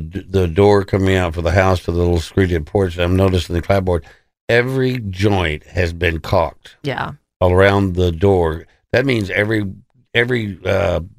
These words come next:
Speaker 1: place it meets, a window or door throughout that house, has been caulked.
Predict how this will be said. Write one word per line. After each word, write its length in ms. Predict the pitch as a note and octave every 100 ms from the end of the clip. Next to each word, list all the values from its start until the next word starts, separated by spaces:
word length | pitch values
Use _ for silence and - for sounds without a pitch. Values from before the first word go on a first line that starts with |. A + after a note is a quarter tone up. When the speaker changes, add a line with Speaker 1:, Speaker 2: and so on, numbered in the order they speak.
| _
Speaker 1:
place 280 | A#2+ A#2 G#2
it 200 | G#2 F#2
meets, 320 | G2 A2 G#2+
a 60 | F#2+
window 320 | F#2+ A#2+ A2+
or 100 | F#2+
door 360 | F2 G#2+ G2+ G#2
throughout 400 | E2 G#2 A2+ A2
that 140 | F#2+
house, 400 | E2+ C3 A2 F2
has 120 | F2+ E2
been 200 | E2 D#2+
caulked. 420 | F2 D2+ -